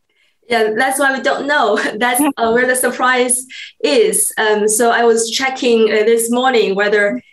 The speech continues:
they would come because, uh, yesterday, uh, the B B C reported that it is unlikely for Xi Jinping to come to Glasgow to attend in, in person. And so, so that has, um, made a very interesting point about,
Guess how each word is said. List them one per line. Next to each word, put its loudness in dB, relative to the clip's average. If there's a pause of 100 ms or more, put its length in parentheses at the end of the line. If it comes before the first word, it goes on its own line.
(160)
they 2
would 2
come 0
because, -4
uh, -2 (420)
yesterday, 0
uh, -4
the -2
B 2
B 2
C 0
reported 2
that -2
it 2
is 0
unlikely -2
for -2
Xi -4
Jinping 0
to -4
come -8 (240)
to -2
Glasgow -2
to 0
attend -2
in, -2
in -6
person. -4 (460)
And 0
so, 4
so 0
that -2
has, -4 (360)
um, 0 (1200)
made 0
a 0
very 0
interesting 0
point 0
about, 0